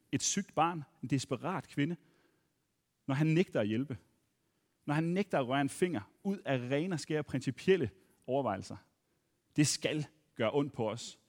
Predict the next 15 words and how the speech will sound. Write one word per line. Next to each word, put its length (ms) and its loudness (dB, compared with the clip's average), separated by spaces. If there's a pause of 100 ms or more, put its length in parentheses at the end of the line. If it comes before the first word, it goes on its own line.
(480)
Det 80 2
skal 180 2
gøre 100 4
ondt 160 2
på 80 0
ethvert 440 4
menneske, 460 -2
om 100 -4
man 140 -2
så 120 -4
kalder 220 -2
sig 140 -6
kristen 420 -4
eller 140 -4
ej. 200 -4